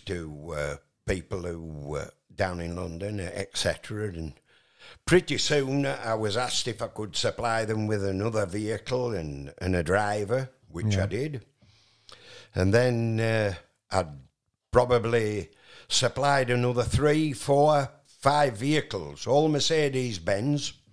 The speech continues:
Speaker 2: Uh-huh.
Speaker 1: And, uh, and when I, when I was a young guy, I remember my parents always telling me that, uh, which we can go back to the milk round and the paper round that I had.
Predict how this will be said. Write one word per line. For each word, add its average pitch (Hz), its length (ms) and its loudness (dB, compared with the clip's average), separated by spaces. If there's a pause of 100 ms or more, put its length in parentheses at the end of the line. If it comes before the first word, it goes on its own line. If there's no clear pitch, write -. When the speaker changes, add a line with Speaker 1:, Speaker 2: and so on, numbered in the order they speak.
(260)
Speaker 2:
Uh-huh. 110 360 6 (420)
Speaker 1:
And, 110 400 0
uh, 104 440 2 (1700)
and 98 380 0
when 180 220 2
I, 170 120 2
when 135 340 -2
I - 20 2
was 127 220 0
a 117 100 -2
young 139 260 2
guy, 131 220 2
I 123 40 4
remember 95 540 0
my 95 160 -4 (140)
parents 117 560 2
always 131 380 2
telling 113 440 0
me 95 220 -4
that, - 600 -6 (1080)
uh, - 20 -6 (140)
which 98 320 -2
we 104 80 -4
can 90 240 -6
go 98 100 -2
back 101 300 -6
to 107 100 -4
the 90 140 -2
milk 175 340 2
round 80 320 -4
and 78 160 -8
the 71 60 -10
paper 143 460 0
round 69 380 -8
that 78 200 -14
I 69 140 -4
had. 64 300 -10